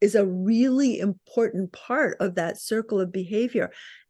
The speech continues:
And being able to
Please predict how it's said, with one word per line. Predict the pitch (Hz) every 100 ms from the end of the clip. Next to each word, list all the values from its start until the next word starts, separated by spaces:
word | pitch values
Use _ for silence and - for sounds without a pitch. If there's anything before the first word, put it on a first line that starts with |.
| -
And | 320 392 359 185 185
being | 247 277 320 311
able | - 226 214 220 214 - _ _ _ -
to | 254 233 220 208 190